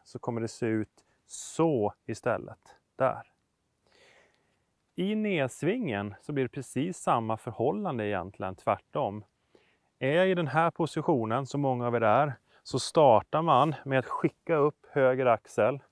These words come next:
här och kommer in på det här sättet i bollen. Från den här vinkeln så såg det ut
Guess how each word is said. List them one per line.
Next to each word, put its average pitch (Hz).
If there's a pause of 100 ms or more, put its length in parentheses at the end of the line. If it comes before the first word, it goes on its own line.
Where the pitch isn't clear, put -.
(200)
här 123 (340)
och -
kommer 135
in 123
på 131
det 117
här 107
sättet -
i 107
bollen. 85 (720)
Från 107
den 104
här 143
vinkeln 139
så -
såg 120
det 113
ut 113